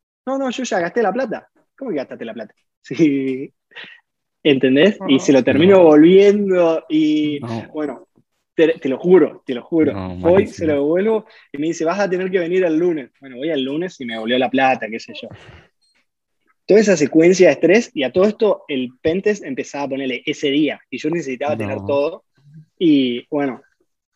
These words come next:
Speaker 1: pasa, todo pasó, consigo el iPhone, empiezo a analizar, salió todo bien, y, y la verdad que a partir de ahí es como que fueron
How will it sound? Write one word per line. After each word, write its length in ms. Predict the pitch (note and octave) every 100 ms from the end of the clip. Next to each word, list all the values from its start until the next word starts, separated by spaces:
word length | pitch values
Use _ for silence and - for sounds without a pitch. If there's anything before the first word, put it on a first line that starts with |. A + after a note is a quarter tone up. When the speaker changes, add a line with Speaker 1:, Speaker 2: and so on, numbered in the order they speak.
| _ _ _ _ _ _ _ _ _ _
Speaker 1:
pasa, 320 | - D#3 - - _ _
todo 260 | C#3+ D#3
pasó, 540 | D3 C#3+ E3+ F#3+ G3+ - _ - - - _ _ _ _ _
consigo 960 | - C3+ B2 D#3 D3+ D3 C#3 C#3 C3 C3
el 120 | C#3+
iPhone, 600 | F3 F3+ F3 F3+ F3 E3
empiezo 340 | B2+ C#3+ C3
a 40 | C3+
analizar, 680 | C3 C3+ - E3+ E3 E3
salió 320 | - B2 C#3+
todo 180 | C#3+ D3+
bien, 400 | C#3+ E3 E3+ F3 _ _ -
y, 420 | B2 A2+ A2 A2 _ _ _ _ _
y 120 | B2
la 120 | A2+
verdad 300 | A#2 B2 C#3+
que 320 | D#3 C#3+ C3 C3
a 100 | B2+
partir 280 | A#2+ - D#3
de 100 | D#3
ahí 100 | D#3
es 80 | E3
como 200 | E3 C3+
que 80 |
fueron 420 | C#3+ C#3+ C#3 B2+